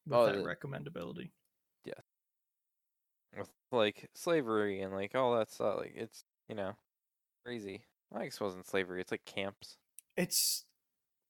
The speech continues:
Speaker 1: <sighs> it's different than slavery,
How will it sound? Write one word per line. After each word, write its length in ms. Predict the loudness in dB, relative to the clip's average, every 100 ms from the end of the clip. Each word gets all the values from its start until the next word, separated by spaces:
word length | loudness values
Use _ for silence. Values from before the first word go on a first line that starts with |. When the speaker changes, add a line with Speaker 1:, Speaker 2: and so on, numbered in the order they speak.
| _ _
Speaker 1:
<sighs> 60 | -12 -10 -10 -12 -16 -18 -20 -20 -20 _ _ _ _ _ _ _ _ _ _ _ _ _ _ _ _ _ -20 -20 _ _ _ _ _ 0
it's 420 | 2 2 -2 -2 -6 -10 _ _ _
different 480 | 2 2 0 -4 -4
than 140 | -6 -6
slavery, 720 | -4 -2 -4 -6 -10 -12 -14